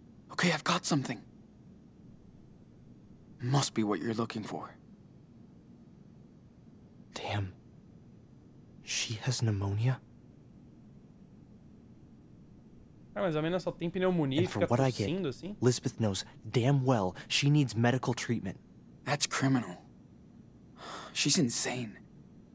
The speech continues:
Speaker 1: Look, she has a file on you too.
Speaker 2: <laughs>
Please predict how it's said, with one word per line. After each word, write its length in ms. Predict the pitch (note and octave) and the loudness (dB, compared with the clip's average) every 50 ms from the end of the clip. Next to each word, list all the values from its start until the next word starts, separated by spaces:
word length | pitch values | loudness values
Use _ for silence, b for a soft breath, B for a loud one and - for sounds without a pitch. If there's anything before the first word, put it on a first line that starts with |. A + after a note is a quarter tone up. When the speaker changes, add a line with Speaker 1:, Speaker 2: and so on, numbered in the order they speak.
| - - - - - - - - - - - - - - - - - - - - - - - - - - - - - - - - - - - - - - | -20 -20 -20 -20 -20 -20 -20 -20 -20 -20 -20 -20 -20 -20 -20 -20 -20 -20 -20 -20 -20 -20 -20 -20 -20 -20 -20 -20 -20 -20 -20 -20 -20 -20 -20 -20 -12 -6
Speaker 1:
Look, 400 | A#2+ B2 A#2+ - - - - - - - - - - - - - - - - - - - - | -4 -2 -2 -2 -2 -6 -12 -12 -12 -20 -20 -20 -20 -20 -20 -20 -20 -20 -20 -20 -20 -8 -4
she 160 | - - C3 | -2 -2 0
has 120 | C3 - | 0 -2
a 40 | A2 | -4
file 320 | - - - A#2 A2+ A2+ A2+ | -2 2 4 4 4 4 2
on 160 | A2+ A2 A2 | 0 0 0
you 140 | A#2 A#2 A2 | 0 0 0
too. 320 | - - A2+ A#2 A#2+ G2+ - - - - - - - - - - - - - - - - - - - - - - - - - - - | -2 -2 -2 -2 -2 -2 -6 -16 -20 -20 -20 -20 -20 -20 -20 -20 -20 -20 -20 -20 -20 -20 -20 -20 -20 -20 -20 -20 -20 -20 -20 -10 -8
Speaker 2:
<laughs> 80 | - | -6